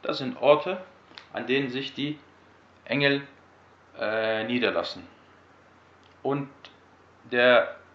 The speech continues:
letzte Nutzen, den wir aus diesem Hadith entnehmen, ist die Bestätigung, dass die Djinn und Shayatin vorhanden sind. Es gibt die Djinn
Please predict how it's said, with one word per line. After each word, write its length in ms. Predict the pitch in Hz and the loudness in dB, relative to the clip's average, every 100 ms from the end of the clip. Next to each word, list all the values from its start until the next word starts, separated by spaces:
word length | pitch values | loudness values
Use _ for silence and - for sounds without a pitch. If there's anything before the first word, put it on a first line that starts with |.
| - - - | -20 -20 -14
letzte 500 | 113 165 175 - 127 | 2 2 2 -4 -4
Nutzen, 320 | 117 104 160 | -2 -4 0
den 160 | 135 127 | 0 2
wir 100 | 92 | 0
aus 100 | - | -2
diesem 300 | 117 101 - | -8 -8 -8
Hadith 280 | 113 127 | -6 -6
entnehmen, 560 | - 104 127 143 135 110 | -8 -10 -4 -4 -4 -4
ist 280 | 156 170 - - - - - - - | -6 -6 -12 -20 -20 -20 -20 -20 -8
die 100 | 135 | -2
Bestätigung, 1040 | 123 120 - 175 196 - 143 139 170 185 - - - - - | 0 -2 2 4 4 0 -2 0 0 -2 -14 -20 -20 -20 -6
dass 260 | 117 123 - | -4 -4 -8
die 160 | 113 | -10
Djinn 520 | 110 120 160 190 196 - - - - - | -8 0 0 0 -4 -10 -20 -20 -20 -16
und 220 | - 135 127 | -6 -4 -4
Shayatin 880 | 123 120 117 110 - 151 180 185 - - - - - - - - - - - - | 0 6 6 6 0 -2 -2 -4 -12 -20 -20 -20 -20 -20 -20 -20 -20 -20 -20 -20
vorhanden 540 | - 131 139 185 139 107 | -10 -2 2 2 0 -10
sind. 320 | 92 85 - - - - - - - - - - - - - - - - - - | -10 -12 -16 -20 -20 -20 -20 -20 -20 -20 -20 -20 -20 -20 -20 -20 -20 -20 -20 -16
Es 160 | 104 | -10
gibt 220 | - 131 | -8 -6
die 100 | 104 | -8
Djinn 340 | 101 135 190 | -2 0 0